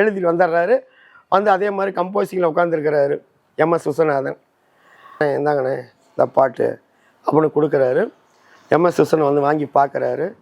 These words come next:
பார்த்துட்டு அப்படியே கொஞ்ச நேரம் பாடல் பார்க்குறாரு, அவர் முகத்தை பார்க்குறாரு, பாட்டை பார்க்குறாரு, அவர் முகத்தை பார்க்குறாரு. என்ன ஒரு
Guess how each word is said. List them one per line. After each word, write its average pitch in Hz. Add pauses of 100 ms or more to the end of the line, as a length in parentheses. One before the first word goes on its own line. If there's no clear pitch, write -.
(500)
பார்த்துட்டு 156 (1000)
அப்படியே 202 (100)
கொஞ்ச 196
நேரம் 208
பாடல் 170 (120)
பார்க்குறாரு, 185
அவர் 180
முகத்தை 175
பார்க்குறாரு, 180 (420)
பாட்டை 175 (100)
பார்க்குறாரு, 185
அவர் 165
முகத்தை 165
பார்க்குறாரு. 143 (920)
என்ன 233 (180)
ஒரு 156